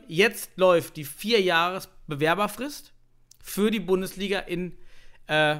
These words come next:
in vier Jahren. Aber dann wäre ungefähr dasselbe passiert, was jetzt passiert ist, dass wieder die als nicht traditionell oder weniger traditionell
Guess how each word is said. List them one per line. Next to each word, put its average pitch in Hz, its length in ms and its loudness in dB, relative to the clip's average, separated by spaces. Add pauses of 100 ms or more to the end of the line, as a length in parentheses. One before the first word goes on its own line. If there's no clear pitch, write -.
(140)
in 147 100 -8
vier 170 240 2
Jahren. 123 320 2 (1040)
Aber 202 800 4
dann 202 320 2
wäre 196 240 0
ungefähr 233 440 -4
dasselbe 214 460 0
passiert, 185 380 0
was 147 160 0
jetzt 160 200 -2
passiert 214 320 -2
ist, 208 140 -4
dass 147 220 -2
wieder 202 420 2 (420)
die 170 340 -4
als 160 260 0
nicht 208 460 0
traditionell 190 840 2
oder 127 320 -6
weniger 196 440 2
traditionell 175 600 -4